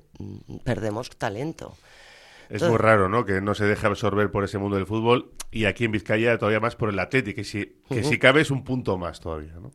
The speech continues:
Speaker 1: Sí, sí, el atleti es, es una religión que está muy bien, pero, pues, ya verás a ver lo que pasa el próximo día en la semifinal, si llegamos a finales, se tiñe, que es una maravilla, eso se tiñe, pero no se habla de nada más.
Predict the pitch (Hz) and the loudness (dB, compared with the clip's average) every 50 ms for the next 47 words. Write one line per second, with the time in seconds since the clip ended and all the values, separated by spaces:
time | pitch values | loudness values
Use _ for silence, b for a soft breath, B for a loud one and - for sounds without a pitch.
0 | - - - - 117 - - 120 113 107 113 113 113 - - 117 120 120 113 - | -20 -16 -14 -14 -12 -10 -8 -8 -8 -6 -6 -8 -6 -4 -4 -2 -2 -4 -4 -8
1 | B B B B B B 107 107 120 131 110 110 - - 123 120 113 113 120 101 | B B B B B B -8 -6 -4 -4 -4 -4 -4 -2 -2 -2 0 0 -2 -4
2 | 98 - 131 143 143 131 110 101 92 - b b b b b b b - - 117 | -4 -2 2 2 2 2 0 -2 -6 -12 b b b b b b b -16 -14 -12
3 | - - 110 113 120 120 110 101 110 131 131 131 120 101 - - 101 98 104 107 | -4 0 0 2 2 2 2 2 2 4 4 4 2 0 -2 -4 -4 -2 0 0
4 | 104 107 104 107 101 101 98 95 85 85 95 92 95 104 110 113 110 110 123 107 | 2 2 2 2 2 2 0 -2 -6 -8 -8 -8 -6 -4 -4 -2 -2 -4 -4 -4
5 | 107 107 110 120 117 - - 110 - - 107 - - 110 110 107 107 104 B B | -4 -2 -2 -2 -4 -4 -6 -6 -4 -6 -6 -2 -2 0 0 0 -2 -4 B B
6 | B B B B B B B - 107 - - 117 104 101 - 110 107 110 110 110 | B B B B B B B -10 -10 -6 -6 -6 -6 -6 -6 -6 -6 -4 -4 -2
7 | 113 113 110 113 107 - 107 104 113 - - 107 107 113 123 131 135 135 131 131 | -2 -2 -2 -4 -6 -6 -6 -8 -8 -8 -6 -4 0 4 6 6 6 6 6 4
8 | 123 - - B B B B - 135 123 110 113 113 104 - 104 - - 98 101 | 2 -2 -6 B B B B -2 0 2 2 0 0 -2 -6 -8 -8 -6 -2 2
9 | 120 127 131 131 131 127 127 120 - - B B B B B B B B - - | 2 4 4 4 2 2 2 0 -2 -8 B B B B B B B B -8 -6
10 | 113 107 - 156 170 151 127 131 131 135 139 - - 117 - - 123 127 135 131 | -6 -4 -4 -4 -4 -2 -2 -2 -2 -4 -4 -6 -10 -10 -10 -6 -4 -2 -2 -4
11 | - _ - - 95 - - - - 123 143 135 123 117 98 90 107 - - 120 | -4 _ -6 -6 -6 -4 -6 -6 -6 -4 -4 -4 -4 -4 -4 -4 -6 -8 -8 -10
12 | 120 - 143 147 123 - 151 156 156 - B B B B B B B B B _ | -6 -2 -2 0 0 2 2 2 2 0 B B B B B B B B B _
13 | _ _ - 151 175 196 196 - - - - - - 160 147 139 139 147 143 135 | _ _ -4 0 2 2 2 0 -2 -10 -12 -6 -4 -2 0 0 0 0 -2 -2
14 | 127 127 123 123 123 117 120 120 127 143 139 - - - | -2 -4 -4 -4 -4 -4 -6 -6 -6 -8 -8 -10 -14 -18